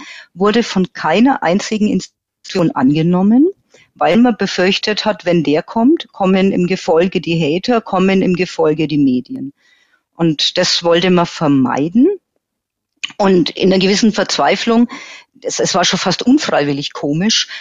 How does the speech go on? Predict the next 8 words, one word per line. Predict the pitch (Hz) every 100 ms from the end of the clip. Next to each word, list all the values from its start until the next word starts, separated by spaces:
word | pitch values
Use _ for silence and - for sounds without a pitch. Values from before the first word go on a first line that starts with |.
| -
hat | 190 180
dann | 185
der | 175
Bewährungshelfer | 156 156 160 196 208 190 180 - 180
angeboten, | 175 190 185 185 -
der | 170 165
Rainer | 156 151 165 143
W. | 151